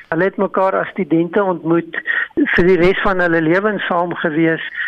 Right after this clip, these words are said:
en volgens alle aanduidings was sy die persoon wat hom kon ondersteun, maar ook kon bystaan en ook in baie opsigte besluite laat neem het wat hy dalk nie sonder haar sou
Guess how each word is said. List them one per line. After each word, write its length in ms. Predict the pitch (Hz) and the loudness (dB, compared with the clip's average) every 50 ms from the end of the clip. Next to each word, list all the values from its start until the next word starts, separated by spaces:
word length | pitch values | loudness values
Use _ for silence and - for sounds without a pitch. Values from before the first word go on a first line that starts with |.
| - - - | -8 -4 -2
en 200 | - 175 175 170 | 0 0 0 2
volgens 340 | - - - 202 208 190 - | 2 2 2 2 2 0 2
alle 200 | 214 202 208 233 | 2 2 2 2
aanduidings 560 | 233 208 - 175 175 175 160 180 180 165 - | 2 2 0 0 0 0 0 -2 -4 -4 -4
was 180 | - 170 160 - | -4 -4 -4 -2
sy 140 | - 190 | -2 -2
die 120 | 190 180 180 | -2 -2 -4
persoon 460 | - 196 170 - - 196 180 180 175 | -2 -2 -4 -2 0 0 0 0 0
wat 200 | 156 165 160 160 | 0 -2 -2 0
hom 360 | - 165 170 165 165 160 156 156 - - - - - _ _ _ - | 0 -2 0 0 -2 -4 -6 -6 -8 -14 -16 -18 -18 _ _ _ -2
kon 520 | - 185 180 175 170 170 165 160 147 - - - - - - - - _ _ _ | 0 0 2 4 2 2 2 0 -4 -6 -8 -8 -8 -8 -8 -8 -12 _ _ _
ondersteun, 920 | - 226 175 185 175 - - - - 226 220 220 220 220 220 220 214 196 - - - - _ | 0 2 2 2 2 2 0 0 2 4 4 4 4 2 -2 -4 -4 -8 -8 -12 -20 -14 _
maar 180 | - 165 175 - | -4 -4 -2 0
ook 260 | 220 220 220 214 - | 2 2 0 0 0
kon 200 | - 196 185 170 | -2 -2 0 0
bystaan 560 | 156 170 185 190 - - - 196 190 190 180 | 0 0 0 0 -2 -2 -2 0 0 0 0
en 180 | - 185 165 170 220 208 | -2 -2 -2 0 0 0
ook 260 | 202 208 - - - - - | 0 -2 -4 -8 -14 -10 -4
in 220 | - 214 170 170 170 | -2 0 0 0 2
baie 260 | 160 151 175 208 220 | 2 2 2 2 2
opsigte 760 | 196 - - - 196 180 - - - 196 190 190 185 185 175 - - - - - - _ _ | 0 -2 -2 -2 -2 -2 -4 -4 0 0 2 2 2 0 -2 -6 -10 -12 -12 -14 -18 _ _
besluite 560 | - 151 175 - - 226 220 214 214 - 226 | -4 -4 -2 0 2 2 2 2 2 0 0
laat 220 | 208 196 190 190 180 | 2 2 0 0 -2
neem 220 | 170 175 180 175 | -2 -2 -2 0
het 140 | 180 180 - 160 | -2 -2 -2 -2
wat 160 | 160 160 - | -4 -2 0
hy 100 | 180 170 160 | -2 0 0
dalk 220 | 165 160 160 - | 0 0 0 0
nie 100 | 208 190 | -2 -2
sonder 360 | - - 190 185 190 190 170 | 0 0 0 2 2 2 2
haar 160 | 165 160 160 - | 2 0 0 -2
sou 160 | - 180 180 | -2 -4 -2